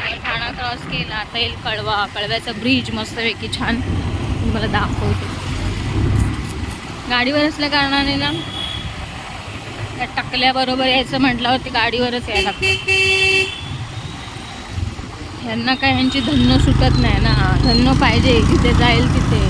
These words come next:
माझ्या कमरेची लागतात चांगली. तर आता आपण एंट्री मारतोय, ब्रिजवरनं जातोय, जो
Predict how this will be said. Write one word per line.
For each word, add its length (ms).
माझ्या 240
कमरेची 520
लागतात 380
चांगली. 480
तर 120
आता 360
आपण 600
एंट्री 340
मारतोय, 360
ब्रिजवरनं 680
जातोय, 360
जो 220